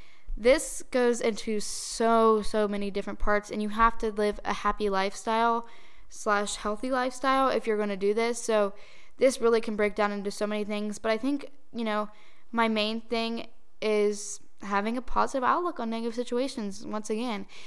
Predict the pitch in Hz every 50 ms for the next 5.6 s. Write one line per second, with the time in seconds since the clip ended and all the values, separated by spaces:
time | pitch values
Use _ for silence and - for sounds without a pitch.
0 | - - - - - 254 247 - 254 - - 320 311 - - - 233 240 240 240
1 | 226 - - 214 214 208 208 220 226 - 226 269 330 339 - - - 220 226 247
2 | 247 285 269 254 - 240 233 240 240 226 - - 226 226 220 233 226 214 220 214
3 | 208 208 - - - 202 208 214 233 240 240 - 262 254 262 254 - - - 208
4 | 226 220 220 226 220 214 208 - - 214 220 226 247 226 208 220 269 294 233 -
5 | - - - - - - - - - 104 -